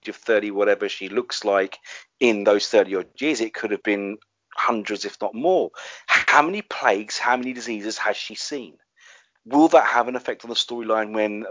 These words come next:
that current plague hits present day? Will the third film even be set in the present day? Will there be something in between nineteen eighty-four and now? I mean, the story possibilities are endless.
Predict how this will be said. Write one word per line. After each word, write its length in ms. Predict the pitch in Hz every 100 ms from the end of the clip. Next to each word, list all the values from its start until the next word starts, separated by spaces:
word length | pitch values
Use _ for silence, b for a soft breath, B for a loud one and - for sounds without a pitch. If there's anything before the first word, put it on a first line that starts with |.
| 107
that 320 | - 120 117 - _ _ _ _ _ _ _
current 460 | - - 123 151 98
plague 480 | - 85 78 82 - _ b b b
hits 320 | - 113 113 -
present 640 | - - 110 104 95 -
day? 320 | 147 151 87 B B B B
Will 160 | 110 110
the 80 |
third 260 | 110 131 120
film 220 | - 131
even 220 | 135 131
be 100 | 127
set 220 | 131 - 220
in 80 |
the 40 | 208
present 240 | 143 120
day? 120 | 101
Will 100 | 98
there 120 | 107 107
be 100 | 107
something 320 | 117 110 110
in 160 | 120
between 640 | 110 - - 123 120 104 104 - B B
nineteen 380 | - 110 107 110
eighty-four 600 | 107 107 - - - 107
and 80 | 107
now? 60 | 156
I 40 |
mean, 160 | 123 107
the 60 |
story 500 | 110 - - 175 180
possibilities 800 | 160 110 104 101 101 - - 92 -
are 140 | 104 104
endless. 560 | 113 82 76 - -